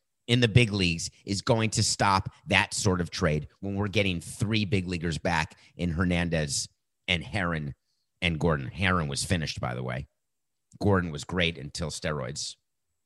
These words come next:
until he stopped taking steroids, I should say. So Austin Barnes this weekend signed a two-year deal. He avoided arbitration and a two-year deal, guaranteeing him, let's say, four and a half million dollars.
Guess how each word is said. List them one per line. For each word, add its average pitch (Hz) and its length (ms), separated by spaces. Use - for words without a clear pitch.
until 95 200
he 71 80
stopped - 320
taking 71 220
steroids, 60 360
I - 40
should 64 220
say. 71 240
So 156 140
Austin 180 340
Barnes 151 320
this 139 200
weekend 139 420
signed 160 300
a 135 40
two-year 180 600
deal. 117 320
He 156 140
avoided 170 380
arbitration 120 640
and 85 120
a 85 100
two-year 208 420
deal, 107 320
guaranteeing 180 680
him, 90 360
let's 113 120
say, 110 120
four 127 280
and 120 60
a 110 40
half 101 300
million 82 220
dollars. 52 420